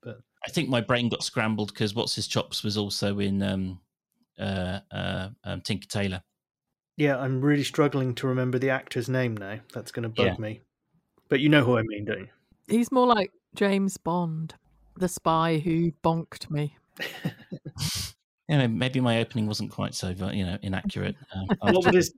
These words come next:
Speaker 1: what would his double O be?
Speaker 3: Double O O.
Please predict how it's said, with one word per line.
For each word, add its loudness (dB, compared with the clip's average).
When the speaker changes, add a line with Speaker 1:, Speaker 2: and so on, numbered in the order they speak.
Speaker 1:
what 0
would 4
his 6
double 6
O 6
be? -2
Speaker 3:
Double 2
O 2
O. 0